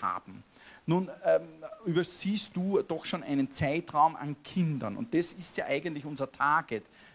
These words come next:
Und jetzt im positivsten Sinn, nicht missverstehen, das ist ja das, wo wir sagen, eigentlich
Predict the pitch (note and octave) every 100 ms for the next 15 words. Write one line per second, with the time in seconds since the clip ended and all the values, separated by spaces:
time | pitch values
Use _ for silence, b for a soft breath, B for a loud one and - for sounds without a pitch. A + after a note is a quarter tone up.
0 | - C3 D3 E3 - - G#3 A3 F3+ E3+
1 | - - C3+ F#3+ G3+ C3 C#3 D#3+ D3+ C#3+
2 | - A#2 A#2 A#2+ A#2+ C#3 D3 - B B
3 | - C#3 D3 C3 C3 D#3 C3+ C3 D3